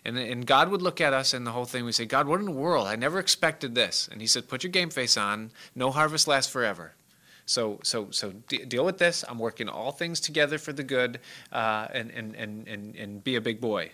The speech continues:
in, in, in things." And so he says, "Fulfill her week, and then we will give this," that is Rachel,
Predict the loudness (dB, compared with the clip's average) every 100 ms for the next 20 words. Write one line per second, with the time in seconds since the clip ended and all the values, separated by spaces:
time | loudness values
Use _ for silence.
0 | -16 _ -12 -10 -10 -10 -12 -12 -8 -8
1 | -6 0 2 2 _ -12 -10 -10 -10 2
2 | 6 6 6 4 0 6 8 8 8 4
3 | 4 -2 -10 _ _ _ _ _ -8 4
4 | 6 6 4 -6 -16 _ _ _ 2 4
5 | 6 4 6 4 4 -4 -12 2 6 6
6 | 6 6 4 -2 -2 0 4 4 2 -2
7 | -6